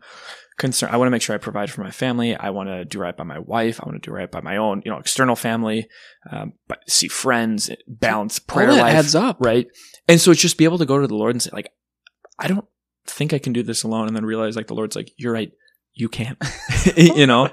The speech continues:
Speaker 1: you're
Speaker 2: Dude,
Speaker 1: not,
Speaker 2: but,
Speaker 1: you're
Speaker 2: like,
Speaker 1: not meant to.
Speaker 2: what a, oh man, that is, amen, dude.
Speaker 1: It's tough. I mean, I'm assuming you, you've
Speaker 2: Oh, it's the same
Speaker 1: experienced
Speaker 2: thing.
Speaker 1: that as well.
Speaker 2: You're hitting all these things and you're realizing the implications,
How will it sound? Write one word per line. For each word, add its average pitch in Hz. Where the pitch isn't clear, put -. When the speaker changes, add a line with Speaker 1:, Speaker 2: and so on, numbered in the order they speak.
Speaker 1:
you're 302
Speaker 2:
Dude, 170
Speaker 1:
not, -
Speaker 2:
but, -
Speaker 1:
you're 165
Speaker 2:
like, -
Speaker 1:
not 147
meant 151
to. -
Speaker 2:
what 202
a, 202
oh 160
man, 135
that 143
is, -
amen, 156
dude. 143
Speaker 1:
It's -
tough. 175
I -
mean, 147
I'm 139
assuming 139
you, 123
you've 107
Speaker 2:
Oh, -
it's -
the -
same -
Speaker 1:
experienced 196
Speaker 2:
thing. 131
Speaker 1:
that 110
as 107
well. 120
Speaker 2:
You're 165
hitting 185
all 170
these 165
things 165
and 151
you're 143
realizing 151
the 143
implications, 143